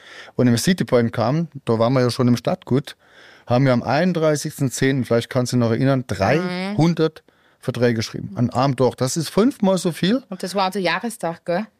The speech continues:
Speaker 1: Ja, das
Speaker 2: Sechzehn
Speaker 1: war,
Speaker 2: Jahre Happy
Speaker 1: genau,
Speaker 2: Feet,
Speaker 1: ja.
Speaker 2: einunddreißigster
Speaker 1: Aber fünfmal so viel
Speaker 2: Oktober.
Speaker 1: wie der erste Öffnung.
Speaker 2: Mhm. Unglaublich.
Speaker 1: Also so sensationelle Öffnung wie die letzten haben wir noch nie gehabt. Muss man
Speaker 2: Aber
Speaker 1: wirklich sagen, das in City Point Steyr, wo wir eh schon sind,
Speaker 2: Aber
Speaker 1: im
Speaker 2: was glaubst du, war
Speaker 1: Stadtgut.
Speaker 2: der Erfolg, City Point Steyr? Hm?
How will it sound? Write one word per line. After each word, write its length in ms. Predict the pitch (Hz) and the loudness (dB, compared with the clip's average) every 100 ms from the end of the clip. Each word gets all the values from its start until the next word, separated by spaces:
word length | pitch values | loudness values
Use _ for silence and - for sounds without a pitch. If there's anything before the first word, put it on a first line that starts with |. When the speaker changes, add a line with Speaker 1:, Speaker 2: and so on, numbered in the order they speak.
| - | -8
Speaker 1:
Ja, 120 | - - | -2 -2
das 120 | 117 | 0
Speaker 2:
Sechzehn 80 | 220 | 2
Speaker 1:
war, 80 | 110 | 2
Speaker 2:
Jahre 120 | 220 | 0
Happy 140 | 220 | -2
Speaker 1:
genau, 180 | 180 113 | -2 -2
Speaker 2:
Feet, 160 | 175 - | -2 -2
Speaker 1:
ja. 60 | 160 | 0
Speaker 2:
einunddreißigster 300 | 208 120 107 | 0 2 2
Speaker 1:
Aber 80 | |
fünfmal 340 | 101 196 - 165 | 2 2 2 0
so 100 | 156 | 0
viel 160 | 190 | 0
Speaker 2:
Oktober. 120 | 156 147 | 2 2
Speaker 1:
wie 60 | |
der 100 | 135 | 2
erste 260 | 165 180 - | 0 0 0
Öffnung. 320 | - - - 196 | -2 -4 -4 -6
Speaker 2:
Mhm. 80 | 190 - | -6 -6
Unglaublich. 520 | 208 208 190 180 180 - | -2 0 0 -2 -6 -2
Speaker 1:
Also 240 | 120 131 | 2 2
so 180 | 120 151 | 2 2
sensationelle 680 | 151 151 151 147 - 143 139 | 2 0 0 -2 0 0 2
Öffnung 380 | 127 135 160 135 | 0 0 0 2
wie 100 | 127 | 2
die 60 | |
letzten 460 | 117 123 - 143 127 | 4 2 0 -2 0
haben 120 | 123 | 0
wir 40 | 123 | 2
noch 120 | 113 | 2
nie 120 | 113 | 0
gehabt. 360 | - 110 - - | -2 -8 -8 -2
Muss 160 | 120 | 0
man 60 | 127 | 2
Speaker 2:
Aber 60 | 131 | 0
Speaker 1:
wirklich 160 | 135 | 0
sagen, 240 | - 131 120 | 0 0 2
das 220 | 117 - | 0 -2
in 80 | 117 | -6
City 220 | 143 165 | -6 -4
Point 200 | 156 151 | -2 -2
Steyr, 300 | - 107 131 | 0 0 2
wo 80 | 131 | 2
wir 120 | 127 | 2
eh 100 | 147 | 2
schon 200 | 143 131 | 2 2
sind, 120 | 135 | 2
Speaker 2:
Aber 80 | 147 | 2
Speaker 1:
im 40 | |
Speaker 2:
was 80 | 190 | 2
glaubst 240 | 117 180 | 2 0
du, 60 | - | 0
war 40 | |
Speaker 1:
Stadtgut. 60 | 180 | 0
Speaker 2:
der 60 | 180 | 0
Erfolg, 400 | 175 202 349 - | -2 -4 -4 -2
City 240 | 240 190 | -4 -2
Point 240 | 190 208 | -2 -2
Steyr? 300 | - 208 208 262 220 | 0 -2 0 -2 0
Hm? 200 | 233 | 0